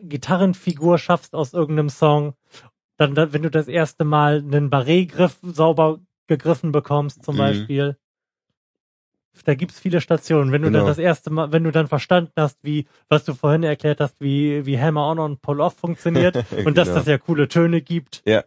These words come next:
Speaker 2: na, ich
Speaker 1: Mhm.
Speaker 2: find, ich find's noch geiler, ähm, du sitzt einfach den ganzen Tag in einem Song
Speaker 1: Mhm.
Speaker 2: und kriegst den Scheiß irgendwie nie richtig gebacken.
Speaker 1: Ja.
Speaker 2: Du, du hast eine Stelle geschafft, hast die erste schon wieder halb vergessen
Speaker 1: Ja.
Speaker 2: irgendwie oder, oder nicht mehr so, so, so
Speaker 1: Aber
Speaker 2: drin.
Speaker 1: da hilft tatsächlich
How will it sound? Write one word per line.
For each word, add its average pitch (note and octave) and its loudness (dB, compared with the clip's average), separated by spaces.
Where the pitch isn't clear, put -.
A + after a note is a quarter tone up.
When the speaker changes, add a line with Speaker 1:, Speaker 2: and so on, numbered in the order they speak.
Speaker 2:
na, G#2+ 0
ich C3 2
Speaker 1:
Mhm. - 2
Speaker 2:
find, B2+ 0
ich A2 -6
find's A2+ -4
noch A#2 -2
geiler, A2 2
ähm, F#2+ -2
du F#2+ -4
sitzt G2 -6
einfach G2+ -4
den G2 -2
ganzen G#2+ -4
Tag G#2+ -2
in G#2+ -6
einem G2 -4
Song B2 -4
Speaker 1:
Mhm. C3 0
Speaker 2:
und G2+ -4
kriegst - -6
den C3+ -2
Scheiß B2+ 0
irgendwie A#2 -2
nie B2 2
richtig A#2 -8
gebacken. F2+ -4
Speaker 1:
Ja. A#2 -4
Speaker 2:
Du, F#2+ -4
du G2 -6
hast G2 -4
eine A2+ -2
Stelle A2+ 2
geschafft, A2+ 0
hast G#2 -8
die G#2+ 0
erste F#2+ 0
schon F#2+ -8
wieder F2+ 0
halb F2 -4
vergessen E2+ -6
Speaker 1:
Ja. A#2+ -4
Speaker 2:
irgendwie F2 -14
oder, E2 -12
oder F#2+ 2
nicht G2 -2
mehr G2 2
so, F#2 0
so, F2+ -6
so - -10
Speaker 1:
Aber D#3 2
Speaker 2:
drin. F2+ -4
Speaker 1:
da C#3 0
hilft E3+ 0
tatsächlich D#3 -4